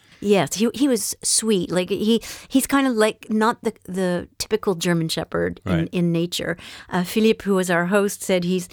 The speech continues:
Speaker 1: he was supposed to be the guard dog for the farm, <laughs> but he turns out to be, you know, just this one big suck.
Speaker 2: Yeah.
Speaker 1: And then there's Jap.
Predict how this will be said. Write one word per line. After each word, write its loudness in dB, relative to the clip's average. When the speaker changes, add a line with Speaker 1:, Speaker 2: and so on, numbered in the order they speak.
Speaker 1:
he 4
was 2
supposed 0
to -2
be 4
the 2
guard 2
dog 2
for 0
the 0
farm, 2
<laughs> -
but 0
he 0
turns 0
out -2
to -6
be, -2
you 0
know, -4
just -8
this -4
one 0
big -2
suck. -4
Speaker 2:
Yeah. -6
Speaker 1:
And 4
then 4
there's 2
Jap. 2